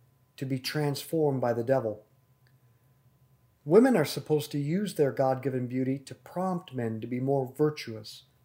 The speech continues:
heroically generous in marriage and family life, more responsible and mature,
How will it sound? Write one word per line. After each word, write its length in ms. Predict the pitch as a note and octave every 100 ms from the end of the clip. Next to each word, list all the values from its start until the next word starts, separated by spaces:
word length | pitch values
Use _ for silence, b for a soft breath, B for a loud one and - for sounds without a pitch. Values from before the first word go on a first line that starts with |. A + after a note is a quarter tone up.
| _ B2+
heroically 560 | C#3 D#3+ D#3 D#3 C#3+
generous 600 | B2+ C#3 D#3 D#3 C#3+ C#3+
in 120 | C3 B2+
marriage 380 | C3+ C#3 B2
and 120 | A#2+ -
family 320 | D3+ D3+ D3+
life, 360 | D3 D3 C#3+ - b b b b b b _ -
more 340 | C3+ D3 C#3
responsible 840 | C3 - - D3 D#3 D3 D#3 D#3
and 100 | C#3
mature, 680 | C3 B2 - D#3+ D#3+ F3+